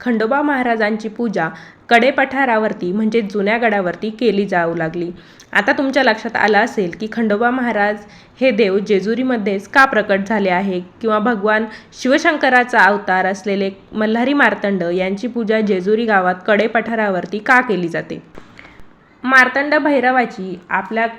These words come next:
प्रत्येकाच्या घरातच पूजा केली जाते, कारण खंडेराव महाराज हे अखंड महाराष्ट्राचेच कुलदैवत आहे. त्यामुळे आपण सर्वजण भक्तिभावाने त्यांची पूजा करतो. आपल्या प्रत्येकाच्या देवघरामध्ये खंडेराव महाराजांचा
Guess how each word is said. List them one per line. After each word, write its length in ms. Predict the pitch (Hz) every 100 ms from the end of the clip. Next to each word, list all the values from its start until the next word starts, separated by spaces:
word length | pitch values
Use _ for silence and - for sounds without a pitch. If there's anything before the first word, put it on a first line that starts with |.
| -
प्रत्येकाच्या 640 | 214 208 233 220 226 240
घरातच 520 | 240 233 185 185 202 202
पूजा 300 | 214 190 190
केली 300 | 202 196 202
जाते, 320 | 190 180 190 175 214
कारण 280 | 233 233 254 - - -
खंडेराव 440 | 269 247 294 339
महाराज 500 | 330 302 233 185 -
हे 100 | 277
अखंड 480 | 285 233 226 277 311
महाराष्ट्राचेच 920 | 339 285 247 262 254 294 277 277 277
कुलदैवत 580 | - 226 214 202 196 190
आहे. 220 | 190 190 170 - - - _ -
त्यामुळे 480 | 240 240 226 226 247 - _ _ _ _ _ _ _ -
आपण 260 | 226 240
सर्वजण 580 | 269 254 226 240 240 240
भक्तिभावाने 760 | 233 208 - 254 226 220 233 180 165 - _ _ - _ _ -
त्यांची 280 | 226 233 247
पूजा 320 | 233 220 233
करतो. 340 | 226 233 208 214
आपल्या 280 | 185 202 220
प्रत्येकाच्या 580 | 208 208 214 220 254
देवघरामध्ये 720 | 226 220 220 247 214 214 202 214
खंडेराव 420 | 240 214 202 214
महाराजांचा 680 | 247 214 208 202 202 208